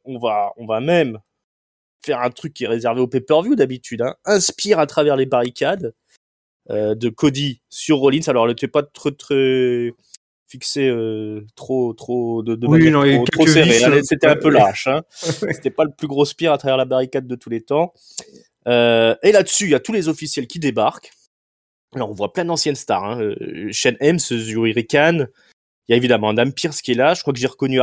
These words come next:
Speaker 1: Ira Daivari, mais surtout Curtis Axel qui était là.
Speaker 2: Oui,
Speaker 1: En costard.
Speaker 2: McGilly, Gilly, Gilly.
Speaker 1: McGilly, Gilly.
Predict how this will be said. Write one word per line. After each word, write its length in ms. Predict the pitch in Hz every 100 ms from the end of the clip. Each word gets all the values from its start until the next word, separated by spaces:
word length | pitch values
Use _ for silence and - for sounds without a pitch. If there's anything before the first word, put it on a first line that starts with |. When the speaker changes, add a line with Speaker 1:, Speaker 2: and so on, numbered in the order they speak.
| 131
Speaker 1:
Ira 220 | 139 151 156
Daivari, 460 | 131 120 120 175
mais 80 | 175
surtout 340 | - - -
Curtis 380 | 214 220 - 214 -
Axel 340 | 147 247 277
qui 100 | -
était 140 | 127 110
là. 160 | 95 - _ _ _
Speaker 2:
Oui, 360 | 202 277 269 240
Speaker 1:
En 20 |
costard. 380 | 151 143 175 170
Speaker 2:
McGilly, 160 | 208 196
Gilly, 140 | 196 202
Gilly. 360 | 196 202 151 - - - 127
Speaker 1:
McGilly, 500 | 131 131 135 143 139
Gilly. 380 | 143 151 135